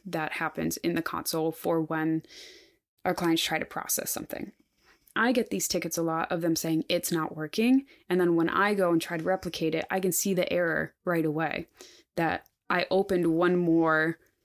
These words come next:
thing that they weren't looking at to get deeper into it and clicked a couple more buttons and got to the error and can see what's missing or what's causing it to happen. And this is kind of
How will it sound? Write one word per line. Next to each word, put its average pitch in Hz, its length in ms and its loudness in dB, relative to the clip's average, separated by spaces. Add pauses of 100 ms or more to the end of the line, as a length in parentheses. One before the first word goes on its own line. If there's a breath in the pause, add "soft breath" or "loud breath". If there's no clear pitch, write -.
(420 loud breath)
thing 185 540 4
that 170 200 -2
they 175 140 2
weren't 165 300 2
looking 175 400 2
at 147 240 0 (200)
to 190 140 0
get 165 240 0
deeper 170 300 -2
into 160 300 0
it 151 160 -2
and 165 120 -2
clicked 160 220 -2
a 151 60 -2
couple - 280 -4
more 143 160 0
buttons 170 440 2
and 170 180 0
got 165 220 -4
to - 100 -2
the - 120 -2
error 160 420 0
and 185 180 0
can 196 140 -2
see 175 420 2
what's 156 440 -2
missing 175 520 0
or 160 180 -2
what's 156 260 -4
causing 156 480 -2
it 156 160 -4
to - 60 -8
happen. - 520 -4 (1500 loud breath)
And 180 480 4 (260 soft breath)
this 202 220 2
is 220 80 2
kind 214 240 0
of 190 240 2